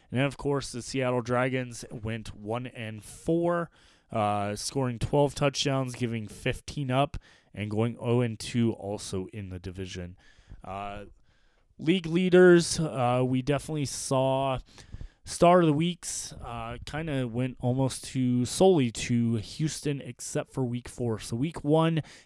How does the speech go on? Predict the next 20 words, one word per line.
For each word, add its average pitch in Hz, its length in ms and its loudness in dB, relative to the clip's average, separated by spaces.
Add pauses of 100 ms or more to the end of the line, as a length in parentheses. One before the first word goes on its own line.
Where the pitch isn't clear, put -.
(120)
P 190 140 6
J 160 220 6
Walker, 151 600 2 (380)
quarterback 143 460 4
of 123 100 -2
Houston. 151 580 2 (440)
Week 127 260 0
two, 160 520 8 (260)
February 123 260 0
nineteenth, 127 680 0 (100)
Cam 143 420 0
Phillips, 151 480 2
wide 135 260 4
receiver 143 500 2
for 131 200 -4
Houston. 143 600 -2 (320)
Week 143 220 2
three, 147 760 2
February 135 340 0
twenty-sixth, 127 580 -2